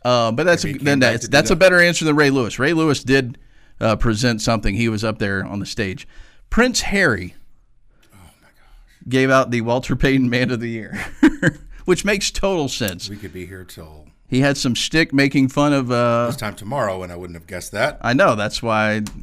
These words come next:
Speaker 1: it was just out of left field, if you will. So, yeah, there are your N F L honors awards.
Speaker 2: What's up with Sheryl Swoopes?
Speaker 1: This morning I got up and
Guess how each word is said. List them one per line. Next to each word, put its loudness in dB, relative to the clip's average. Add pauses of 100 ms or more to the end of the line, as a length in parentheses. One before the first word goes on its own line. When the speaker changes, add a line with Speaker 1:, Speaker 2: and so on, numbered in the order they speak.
(180)
Speaker 1:
it -10
was -8 (340)
just -8
out -2
of -8
left -4
field, -4
if -12
you -10
will. -12
So, -4
yeah, -6
there 0
are 2
your 0
N -4
F -6
L -8 (400)
honors -10
awards. -16 (3000)
Speaker 2:
What's -12
up -8
with -12
Sheryl -8
Swoopes? -16 (1080)
Speaker 1:
This -4
morning -4
I -2
got -4
up 2
and -6